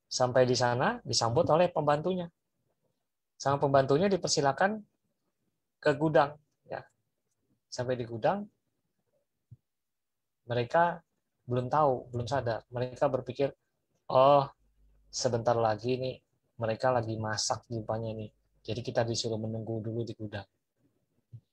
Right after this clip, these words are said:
Nah, setelah mereka duduk, tidak lama kemudian datanglah pembantunya membawa makanan. Ya, makanan nas, bubur menir dan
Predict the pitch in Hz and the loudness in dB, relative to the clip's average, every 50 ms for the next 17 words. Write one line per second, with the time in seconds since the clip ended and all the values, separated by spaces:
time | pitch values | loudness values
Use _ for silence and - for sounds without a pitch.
0 | _ _ _ _ _ _ _ _ _ _ _ _ _ _ _ _ _ _ _ _ | _ _ _ _ _ _ _ _ _ _ _ _ _ _ _ _ _ _ _ _
1 | _ _ _ _ _ - 120 120 120 113 107 101 - - _ _ _ _ _ _ | _ _ _ _ _ -4 -2 0 0 0 0 -2 -6 -12 _ _ _ _ _ _
2 | _ _ _ _ _ _ _ _ - - 117 - 127 127 127 127 127 127 131 131 | _ _ _ _ _ _ _ _ -20 -10 -2 0 0 2 2 2 2 2 2 2
3 | 123 127 120 120 151 185 214 233 233 - _ _ _ _ _ _ _ _ _ _ | 0 0 0 2 4 4 4 4 0 -2 _ _ _ _ _ _ _ _ _ _
4 | _ _ _ _ _ _ _ _ _ _ _ _ _ _ _ _ _ _ _ _ | _ _ _ _ _ _ _ _ _ _ _ _ _ _ _ _ _ _ _ _
5 | - 120 123 127 127 127 131 131 123 131 127 127 123 139 156 170 175 143 123 - | -4 0 2 4 4 2 2 0 -2 -2 -4 -2 0 2 2 2 2 0 0 0
6 | 135 131 143 147 156 160 - - _ _ _ _ _ _ _ _ _ _ _ - | 0 0 0 0 0 0 -2 -8 _ _ _ _ _ _ _ _ _ _ _ -6
7 | 131 120 120 120 120 117 123 123 139 147 143 131 120 117 113 113 113 110 113 - | 0 2 2 2 2 0 -2 -4 -4 -2 -2 0 2 2 2 2 0 -2 -2 -4
8 | 113 113 117 107 101 101 - _ _ _ _ _ _ _ _ _ _ _ _ _ | -4 -4 -4 -8 -10 -12 -16 _ _ _ _ _ _ _ _ _ _ _ _ _
9 | _ _ _ _ - 110 104 113 110 120 113 113 120 120 123 120 117 113 - - | _ _ _ _ -6 -4 -4 -4 -2 -2 -2 -2 -2 -2 -2 -4 -4 -4 -2 -4
10 | - - - - - _ _ _ 120 120 117 107 117 120 117 113 107 - - _ | -4 -4 -6 -8 -12 _ _ _ -6 -4 -2 0 0 0 0 0 -4 -8 -14 _
11 | _ _ _ _ _ _ _ _ _ _ _ _ _ - 117 117 120 120 131 139 | _ _ _ _ _ _ _ _ _ _ _ _ _ -4 -2 0 0 2 2 0
12 | 139 127 123 117 110 113 113 107 110 | 2 2 2 0 0 0 -4 -8 -12